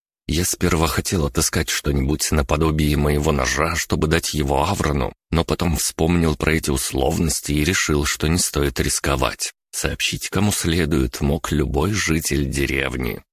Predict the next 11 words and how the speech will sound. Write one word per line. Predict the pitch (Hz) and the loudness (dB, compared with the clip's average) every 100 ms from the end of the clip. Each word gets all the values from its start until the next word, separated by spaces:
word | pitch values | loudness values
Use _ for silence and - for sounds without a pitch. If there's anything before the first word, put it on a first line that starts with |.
| _ _ | _ _
Но | - 85 160 | 0 2 2
только | 107 104 104 - 95 | 2 0 0 -2 -4
как | - 90 - | 0 0 2
они | 98 95 | 2 2
отличили | 90 90 92 - 82 | 2 0 0 0 2
бы | 78 78 | 2 0
солдата | - 76 73 78 87 - 62 | 2 2 2 2 0 0 -2
и | 58 | 0
наемника | 64 65 76 80 76 - | 0 0 2 2 0 0
от | 71 73 73 | 0 2 2
бандита? | 69 64 60 73 90 104 - 76 60 58 50 | 0 0 -2 -2 -2 -2 -2 0 0 -2 -6